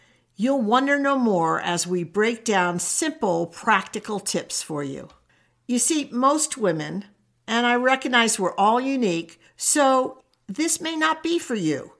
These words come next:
but most women define relationships as requiring a level of emotional connectivity. And this harms women when we most need broader ranging networks that aren't based on liking,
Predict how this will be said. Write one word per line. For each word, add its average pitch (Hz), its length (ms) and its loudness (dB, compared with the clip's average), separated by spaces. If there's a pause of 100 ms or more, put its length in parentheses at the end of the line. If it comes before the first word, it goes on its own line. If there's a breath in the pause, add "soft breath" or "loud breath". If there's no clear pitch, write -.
(200)
but - 240 -2
most 254 560 4
women 185 460 0
define 254 480 0
relationships 190 1000 0 (120)
as 185 160 -2
requiring 208 600 -2
a 190 60 -2
level 208 460 0
of 180 80 0
emotional 196 640 0
connectivity. 165 880 -6 (300 soft breath)
And 269 280 2
this 311 260 0
harms 285 600 2
women 165 540 -2 (300 soft breath)
when 240 260 2
we 233 140 4
most 240 480 2
need 214 400 0
broader 233 400 4
ranging 247 480 0
networks 170 640 -2
that 214 220 -4
aren't 247 300 -2
based 208 320 0
on 160 320 -2
liking, 190 640 -2